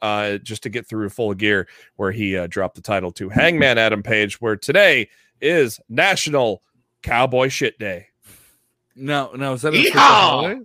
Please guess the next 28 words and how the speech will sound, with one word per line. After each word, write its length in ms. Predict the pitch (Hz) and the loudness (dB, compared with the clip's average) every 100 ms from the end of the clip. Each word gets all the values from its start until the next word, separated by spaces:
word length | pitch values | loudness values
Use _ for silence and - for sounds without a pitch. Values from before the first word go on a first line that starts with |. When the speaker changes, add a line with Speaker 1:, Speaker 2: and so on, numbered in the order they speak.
| - | -14
Speaker 2:
Is 80 | 117 | -8
that 100 | 123 | -8
an 60 | |
official 340 | 110 135 123 113 | -6 -8 -8 -8
holiday? 240 | 117 143 131 | -4 -4 -2
Has 60 | |
that 120 | 131 | -4
been 100 | 120 | -8
recognized 460 | 120 120 139 127 131 | -10 -10 -8 -10 -10
by 100 | 107 | -12
the 120 | 104 | -10
government? 420 | 101 113 170 220 | -12 -12 -12 -12
Speaker 3:
Dude, 200 | 131 240 | -4 -2
you 100 | 208 | 2
Speaker 1:
It 20 | - | 4
Speaker 3:
know 100 | 220 | 4
how 60 | |
Speaker 1:
is. 60 | 240 | 4
Speaker 3:
many 160 | 233 160 | -2 -8
holidays 640 | 117 139 170 185 196 185 | -2 -2 -2 -4 -4 -4
exist 380 | 165 131 156 - | -8 -8 -8 -8
on 100 | 156 | -8
the 80 | 139 | -8
same 420 | - 147 143 156 | -4 -4 -4 -6
day? 360 | 127 123 139 156 | -6 -4 -4 -6
And, 100 | 156 | -10
uh, 200 | 160 160 | -10 -8
apparently, 720 | 147 160 185 190 180 180 | -8 -6 -6 -8 -4 -4